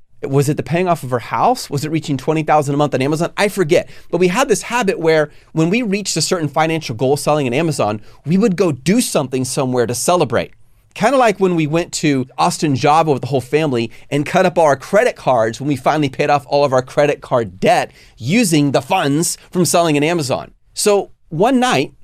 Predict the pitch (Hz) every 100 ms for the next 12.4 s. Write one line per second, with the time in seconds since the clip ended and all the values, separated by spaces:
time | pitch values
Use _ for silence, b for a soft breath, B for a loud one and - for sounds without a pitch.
0 | - 151 190 - - 247 262 147 135 175
1 | - 175 180 175 - 156 180 254 - 143
2 | 139 143 151 190 220 - - 117 120 120
3 | 131 214 - 196 139 117 - b b -
4 | 202 254 175 202 269 - 104 113 147 b
5 | b 208 269 269 220 269 - 311 330 339
6 | 190 110 - - _ 370 480 427 220 180
7 | 139 104 110 160 233 277 269 208 180 156
8 | B B - 156 165 170 160 156 151 156
9 | 147 113 147 - 160 156 160 156 151 139
10 | 127 - 175 185 160 143 151 180 B B
11 | - 185 170 B B 151 277 277 208 220
12 | - 196 185 147